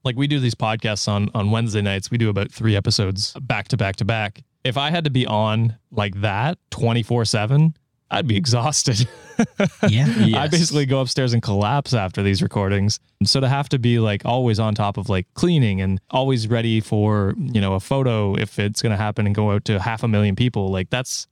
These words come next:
Speaker 1: that's a lot of pressure. I get, and that's not what you signed up for when you, like, originally got married and had kids. And,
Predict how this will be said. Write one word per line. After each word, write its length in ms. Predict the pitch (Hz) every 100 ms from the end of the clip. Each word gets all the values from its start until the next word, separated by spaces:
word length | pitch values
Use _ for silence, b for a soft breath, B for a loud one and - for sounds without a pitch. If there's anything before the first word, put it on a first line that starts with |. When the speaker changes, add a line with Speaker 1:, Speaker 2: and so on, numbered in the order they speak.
| -
Speaker 1:
that's 120 | 285
a 40 | 254
lot 120 | 226
of 60 |
pressure. 340 | 226 220 - 160
I 120 | 123
get, 280 | 143 160 165 - _ -
and 100 | 143
that's 160 | 143 -
not 240 | 143 143
what 100 | 147
you 60 | 127
signed 280 | 135 123 131
up 100 | 131
for 220 | 117 104
when 160 | 104
you, 480 | 104 101 98 101 - _ -
like, 180 | 113 107
originally 320 | 104 101 104
got 160 | 101
married 400 | 143 175 139 117
and 180 | 101 101
had 240 | 110 113 110
kids. 380 | 165 147 123
And, 180 | 104 104